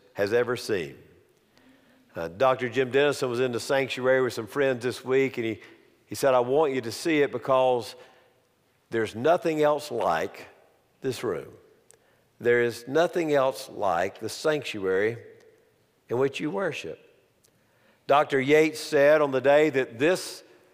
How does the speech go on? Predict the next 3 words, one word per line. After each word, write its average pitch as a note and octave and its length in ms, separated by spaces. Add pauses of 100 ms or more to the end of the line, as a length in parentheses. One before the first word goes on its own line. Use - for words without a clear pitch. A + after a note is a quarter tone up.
(200)
sanctuary B2 680
was A#2 340 (180)
consecrated, A#2+ 960